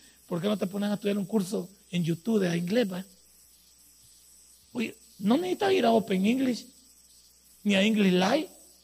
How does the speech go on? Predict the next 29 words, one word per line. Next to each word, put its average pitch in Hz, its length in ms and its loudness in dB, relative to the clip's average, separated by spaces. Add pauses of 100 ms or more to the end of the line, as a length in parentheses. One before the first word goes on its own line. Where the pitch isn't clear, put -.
(960)
ni 214 120 4
a 202 140 2
Píldora 254 400 6
Live, 269 280 4
para 226 160 -2
que 202 80 -4
te 196 80 4
tomas 262 280 2
una 285 280 2
y 262 160 -4 (1500)
estar 269 320 4
English. 392 400 4
No, 240 160 6
¿verdad 269 260 10
que 285 80 2
no 294 100 6
vas 302 100 6
a 294 120 6
hacer 320 60 8
eso? 349 320 2 (320)
No, 370 240 -4
tam-, - 180 2 (180)
tampoco 220 420 -2
te, - 100 -4
porque 185 400 -2
te 185 80 -4
juegan, 190 480 -2
juegan 220 400 0
con, 226 260 0